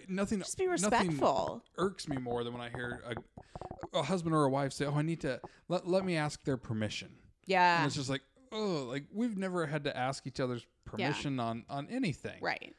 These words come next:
Speaker 2: right.
Speaker 1: And it's just like,
Speaker 2: But you
Speaker 1: you
Speaker 2: probably naturally operate as a team
Speaker 1: Yeah.
Speaker 2: anyway, and so that's why you don't need to.
Speaker 1: Yeah, and,
Speaker 2: Yeah.
Speaker 1: and, and we just simply
Speaker 2: You
Speaker 1: tell
Speaker 2: trust
Speaker 1: each other,
Speaker 2: each other.
Speaker 1: like,
Speaker 2: Yeah, exactly. You tell
Speaker 1: "Hey,
Speaker 2: each
Speaker 1: hey,
Speaker 2: other
Speaker 1: I've gotta go do
Speaker 2: honest.
Speaker 1: this. Like,
Speaker 2: Yeah.
Speaker 1: I'm, I'm, I'm gonna go do that. Okay, cool." Like, and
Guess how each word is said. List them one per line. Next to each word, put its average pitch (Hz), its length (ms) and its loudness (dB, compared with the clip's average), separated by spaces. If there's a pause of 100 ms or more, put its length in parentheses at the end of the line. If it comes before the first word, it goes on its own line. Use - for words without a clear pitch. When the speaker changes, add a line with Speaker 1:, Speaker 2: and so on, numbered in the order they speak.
Speaker 2:
right. 127 260 0
Speaker 1:
And 160 120 -4
it's 151 140 -8
just 165 220 -6
like, 151 400 -2 (240)
Speaker 2:
But 311 100 8
you 302 120 10
Speaker 1:
you 370 80 -2
Speaker 2:
probably 311 500 0
naturally 208 600 -6
operate 180 420 -2
as - 100 -8
a 165 40 -12
team 175 340 -4 (120)
Speaker 1:
Yeah. - 40 0 (120)
Speaker 2:
anyway, 139 300 0
and - 120 -2
so 196 260 -4
that's 170 240 -10
why 170 100 -10
you 156 120 -10
don't 139 160 -8
need 165 200 -4
to. - 80 -14 (260)
Speaker 1:
Yeah, 196 260 0
and, 165 100 0
Speaker 2:
Yeah. 185 120 2
Speaker 1:
and, 175 200 0
and 160 180 4
we 156 80 8
just 147 160 -2
simply 143 200 2
Speaker 2:
You 127 60 -4 (140)
Speaker 1:
tell 147 200 2
Speaker 2:
trust 180 180 6
Speaker 1:
each 123 60 8
other, 117 120 6
Speaker 2:
each 123 60 6
other. 123 100 6 (180)
Speaker 1:
like, - 140 -2
Speaker 2:
Yeah, 381 140 6
exactly. 339 500 -2
You 190 120 -8
tell 156 180 4
Speaker 1:
"Hey, - 60 -2
Speaker 2:
each 135 60 0
Speaker 1:
hey, 185 160 6
Speaker 2:
other 160 100 8
Speaker 1:
I've - 40 2
gotta 156 140 8
go 147 140 8
do 143 100 6
Speaker 2:
honest. 139 320 6
Speaker 1:
this. - 180 -8
Like, 123 200 2
Speaker 2:
Yeah. 127 60 4
Speaker 1:
I'm, 123 160 0
I'm, 139 260 -2 (120)
I'm 139 140 -2
gonna 135 140 0
go 131 100 2
do 127 140 2
that. 135 80 -2
Okay, 196 280 -2
cool." 165 240 0
Like, 127 180 0 (120)
and 147 260 0